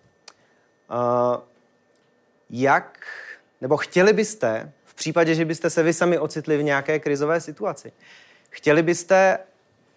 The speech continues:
aby někdo z okolí vám pomohl, aby byl schopen vám pomoci? Pokud byste chtěli, aby se vám v krize dostalo pomoci od někoho jiného, tak zkuste dát ruku nahoru. Schválně, schválně, kolik vás bude. Kdo byste?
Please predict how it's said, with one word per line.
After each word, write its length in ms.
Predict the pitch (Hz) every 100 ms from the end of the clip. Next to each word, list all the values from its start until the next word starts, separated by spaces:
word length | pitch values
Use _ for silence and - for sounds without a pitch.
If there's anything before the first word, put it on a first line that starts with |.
| -
aby 500 | 135 160 165 170 165
někdo 320 | 151 156 170
z 60 | 170
okolí 380 | 170 175 170 160
vám 420 | 160 160 160 156
pomohl, 500 | 131 127 208 269 277
aby 200 | 156 165
byl 160 | 165 160
schopen 420 | - 120 - 220
vám 180 | 240 226
pomoci? 460 | 208 202 - 190 - _ _
Pokud 200 | - 143
byste 260 | 175 190 233
chtěli, 420 | - - 170 120 - - _
aby 180 | 127 139
se 100 | -
vám 160 | 175 185
v 80 | -
krize 300 | 165 160 165
dostalo 380 | 147 - 170
pomoci 360 | 180 160 160 156
od 80 | 151
někoho 320 | 151 151 165
jiného, 360 | 185 170 139 117
tak 260 | - -
zkuste 380 | - - 143 -
dát 220 | 185 185
ruku 200 | 170 165
nahoru. 340 | 214 175 127 95
Schválně, 440 | - 127 131 156 - _ _ _ _
schválně, 380 | - 139 139 156
kolik 240 | 160 160
vás 200 | 165 170
bude. 360 | 151 139 120 - - _ _ _ _ _
Kdo 140 | -
byste? 280 | 127 - 147